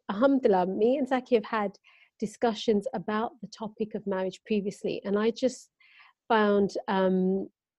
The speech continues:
alhamdulillah, her experience and the wisdom that she has on this topic, um, would be really beneficial for you guys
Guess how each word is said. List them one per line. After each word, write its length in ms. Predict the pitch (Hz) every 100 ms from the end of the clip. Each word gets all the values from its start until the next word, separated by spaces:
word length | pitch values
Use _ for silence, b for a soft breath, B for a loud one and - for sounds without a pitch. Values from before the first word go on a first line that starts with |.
| -
alhamdulillah, 460 | 196 240 233 208 185
her 180 | 240
experience 720 | 262 - - 254 226 190 - -
and 340 | 208 202 202 392 -
the 60 | 190
wisdom 480 | 233 254 - 208 202
that 200 | - 226
she 480 | - - 233 226 214
has 380 | 220 190 190 - 233
on 160 | 220
this 160 | 214 -
topic, 420 | 190 185 - - _ b b b b -
um, 320 | 190 190 196 226
would 160 | 214
be 140 | 226 214
really 200 | 208 190
beneficial 600 | 202 190 - 202 202 185
for 140 | 214
you 120 | 190
guys 280 | 190 185 175